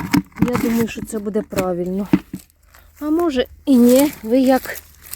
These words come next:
вважаєте? Напишіть мені в коментарях, це я правильно придумала, чи може це не треба таке робити. Ну, отаке, друзі. Отаке я придумала.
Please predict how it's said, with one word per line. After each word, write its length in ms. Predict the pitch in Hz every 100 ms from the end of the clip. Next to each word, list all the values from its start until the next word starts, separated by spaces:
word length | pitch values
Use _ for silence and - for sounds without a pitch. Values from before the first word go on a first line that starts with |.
| - -
вважаєте? 800 | - 269 - 208 196 - 254 240 - - - - -
Напишіть 520 | 254 285 302 262 -
мені 180 | 214 208
в 60 | 202
коментарях, 920 | 214 208 202 190 208 196 185 - - - _ _ - _ -
це 220 | - 269
я 120 | 254
правильно 640 | - 262 294 240 202 190 185 _ _ _ _ _ -
придумала, 640 | 214 190 202 185 180 190 190
чи 140 | - 220
може 320 | 262 233 196
це 280 | - 220 214 _ _ _ _ - -
не 100 | 185
треба 320 | 196 196 180
таке 320 | 190 - 185
робити. 540 | 185 170 185 - 196 190 _ _ _ _ _ - _ _ _ - - - - - -
Ну, 260 | 277 370 285
отаке, 320 | 233 - 196
друзі. 400 | 180 190 180 202 - - _ - 214
Отаке 260 | 254 302
я 100 | 277
придумала. 640 | 233 226 247 330 330 339